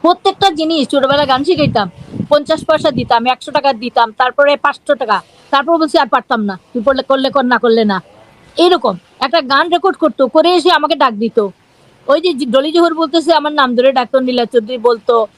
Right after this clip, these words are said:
তারপরে সামিরা বলতেছে, "ডলি আন্টিও জানে মাকে মা বলে ডাকতো না।"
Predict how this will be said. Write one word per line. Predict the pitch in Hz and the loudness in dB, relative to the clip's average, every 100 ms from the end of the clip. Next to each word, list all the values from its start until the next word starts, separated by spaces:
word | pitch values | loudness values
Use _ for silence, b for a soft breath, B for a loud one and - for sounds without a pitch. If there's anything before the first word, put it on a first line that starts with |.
| _ _ | _ _
তারপরে | 254 254 269 269 | -4 0 0 0
সামিরা | - 285 285 294 | 0 2 2 0
বলতেছে, | 294 269 294 294 | 0 0 2 2
"ডলি | 240 269 330 | 2 0 2
আন্টিও | 370 330 370 | 0 2 2
জানে | 285 277 254 247 | 2 0 0 -2
মাকে | 226 240 247 | 0 0 2
মা | 285 269 | 2 2
বলে | 233 254 254 | 2 0 0
ডাকতো | 254 - 262 | -2 -2 -2
না।" | 247 226 | 0 0